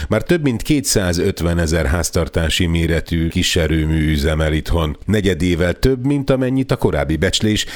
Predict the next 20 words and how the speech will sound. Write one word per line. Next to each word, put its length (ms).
kétezer-harmincra 1300
tartott 540
elérhetőnek. 1120
A 80
népszámlálási 920
adatok 400
szerint 380
a 100
kétezertíz 920
után 420
épült, 520
legalább 440
száz 340
négyzetméteres 960
otthonok 440
több 180
mint 220
negyedén 580
van 200
napelem, 520